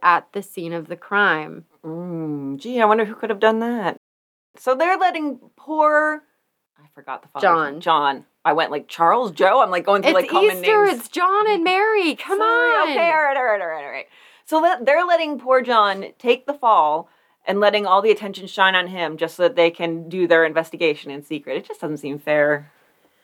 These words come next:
Speaker 1: It doesn't seem fair, but they also, they actually did have, like, I, I read somewhere that there was, like, a gun charge against him, too.
Speaker 2: Mm.
Speaker 1: Like, so he was doing things he shouldn't have been doing,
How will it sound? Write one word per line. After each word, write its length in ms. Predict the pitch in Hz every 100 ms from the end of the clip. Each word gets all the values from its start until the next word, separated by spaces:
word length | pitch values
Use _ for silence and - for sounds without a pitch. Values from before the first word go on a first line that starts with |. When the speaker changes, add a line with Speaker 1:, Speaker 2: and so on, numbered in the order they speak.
| _ _ _ -
Speaker 1:
It 180 | 453 392
doesn't 340 | 349 294 269
seem 260 | 262 233 202
fair, 260 | 202 180
but 200 | 175 190
they 140 | 247 262
also, 420 | 233 233 214 196
they 160 | 190
actually 320 | 202 196 - 170
did 200 | 180 165
have, 280 | 165 156
like, 340 | 160 151 151 -
I, 220 | 160 156 -
I 160 | 175 160
read 280 | 175 175 160
somewhere 360 | 170 160 156 160
that 160 | 151
there 120 | 156
was, 200 | 156 160
like, 160 | 170 156
a 100 | 175
gun 400 | 165 165 151 160
charge 400 | - 156 156 156
against 420 | 160 156 151 -
him, 140 | 156 151
too. 300 | - 156 156
Speaker 2:
Mm. 40 |
Speaker 1:
Like, 220 | 160 156
so 140 | - 220
he 180 | 302
was 240 | 294 220 196
doing 300 | 220 185 165
things 240 | 170 156
he 80 | 165
shouldn't 240 | 156 160
have 80 | 156
been 120 | 151
doing, 320 | 151 147 135